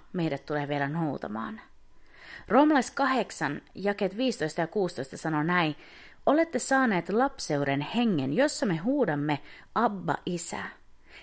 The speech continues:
Henki itse todistaa meidän henkemme kanssa, että olemme Jumalan lapsia."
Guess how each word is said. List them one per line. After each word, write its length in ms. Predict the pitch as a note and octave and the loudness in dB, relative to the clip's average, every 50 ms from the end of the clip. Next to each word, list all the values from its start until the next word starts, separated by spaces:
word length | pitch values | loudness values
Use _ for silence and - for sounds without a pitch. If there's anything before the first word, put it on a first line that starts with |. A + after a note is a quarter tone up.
| - - | -2 2
Henki 340 | A#3+ D4+ D4+ C#4+ - - - - | 4 4 4 4 2 -2 -2 0
itse 320 | D#4+ E4 - - - F3+ | 0 0 0 -2 -4 -4
todistaa 680 | - - - - A3 G#3 G3+ F#3 E3 - - D3 C#3 | -4 -4 -2 0 0 2 2 0 0 0 0 2 2
meidän 440 | D3 F3+ A3+ C4+ D4 D4 - F#3+ F3 | 2 2 2 2 2 2 0 -2 -2
henkemme 420 | D#3+ F3 F#3 E3+ D#3+ D3+ D3 C#3+ | -2 -2 -2 -2 -2 -2 -4 -4
kanssa, 500 | C#3 - - F3 D#3+ D3+ D#3 - - E3 D3+ - - - - - - - | -4 -2 -2 -2 -2 -2 -4 -4 -6 -6 -6 -8 -12 -20 -20 -16 -10 -8
että 200 | - - - - - - | -4 -2 -2 0 0 2
olemme 400 | C#4 D4 C#4 G3+ D#3 C#3+ C3+ C#3+ | 2 4 4 4 4 2 0 -2
Jumalan 500 | D3 E3+ E3+ E3+ D3+ C#3+ D3 D3 C#3 C3+ | 0 0 2 2 2 0 0 -2 -4 -4
lapsia." 500 | E3 F3+ - - - - - - - | -6 -6 -6 -8 -12 -10 -10 -8 -10